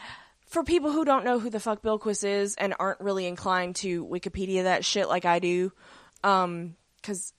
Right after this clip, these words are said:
I'm that kind where literally I will look up every single person, every single name. Um, this might be, like, a key that, like,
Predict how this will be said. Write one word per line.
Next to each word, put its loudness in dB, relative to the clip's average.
I'm 0
that 0
kind -2
where -2
literally 2
I 4
will -2
look -4
up 0
every -2
single -2
person, -4
every -4
single -6
name. -2
Um, 4
this 2
might 2
be, -2
like, -4
a -2
key -8
that, -2
like, -4